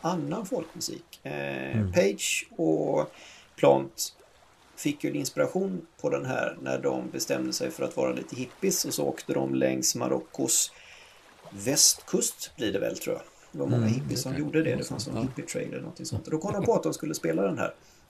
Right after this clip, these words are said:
Speaker 1: Eh,
Speaker 2: Mm.
Speaker 1: de har nämligen aldrig varit i Kashmir.
Speaker 2: Nej,
Speaker 1: Eh,
Speaker 2: okej. Nej.
Speaker 1: nej, utan det var här de kom på det. Och det som är lite intressant med det jag just sa nu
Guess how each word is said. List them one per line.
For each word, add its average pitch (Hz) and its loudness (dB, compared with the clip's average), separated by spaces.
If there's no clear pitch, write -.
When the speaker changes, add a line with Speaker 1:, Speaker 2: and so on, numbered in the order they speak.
Speaker 1:
Eh, 120 2
Speaker 2:
Mm. 131 4
Speaker 1:
de 147 4
har 151 4
nämligen 143 2
aldrig 131 2
varit 147 4
i 135 -4
Kashmir. - -6
Speaker 2:
Nej, - 0
Speaker 1:
Eh, 165 8
Speaker 2:
okej. 202 2
Nej. 135 0
Speaker 1:
nej, - -6
utan 123 -6
det 127 -4
var 127 4
här 123 2
de - -12
kom 165 -8
på - -10
det. - -8
Och 151 -2
det 180 0
som 185 2
är 190 0
lite 196 -2
intressant 196 -4
med 143 -2
det 143 2
jag 147 2
just 156 0
sa 202 2
nu - -4